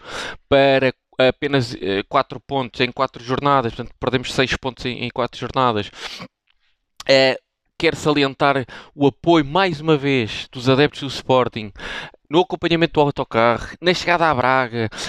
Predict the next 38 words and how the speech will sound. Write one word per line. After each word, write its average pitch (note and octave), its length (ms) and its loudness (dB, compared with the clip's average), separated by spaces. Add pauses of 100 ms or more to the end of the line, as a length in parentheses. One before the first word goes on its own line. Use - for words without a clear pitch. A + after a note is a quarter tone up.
na F3+ 100 2
chegada E3+ 300 2
ao D#3+ 60 0
hotel D#3 340 2
da C#3+ 100 4
equipa. B2 640 -2 (340)
Ehm, B2+ 800 2 (440)
mais E3 360 0
uma E3+ 120 2
vez, C#3 440 2
estamos E3+ 280 -2
a F3 60 4
falar D#3 360 2
de C3 120 -10 (180)
nós D3+ 560 -2
como E3 220 0
adeptos, D3 600 2 (280)
eh, C3 220 2
que - 140 -8
não E3 80 0
ganhamos E3+ 320 0
um F3 40 -4
campeonato D#3+ 440 0
há - 20 -6
dezanove D3 480 0
anos, A#2 380 0 (400)
que D#3+ 300 6
nos D#3+ 180 -4
últimos E3 260 -4
quarenta D#3+ 420 2
temos C#3+ 460 -4
dois D#3+ 240 2
campeonatos D3 560 -2
ganhos B2 500 2 (320)
e E3+ 120 -2
que - 120 -8
mesmo F3+ 380 2
assim D#3 380 -4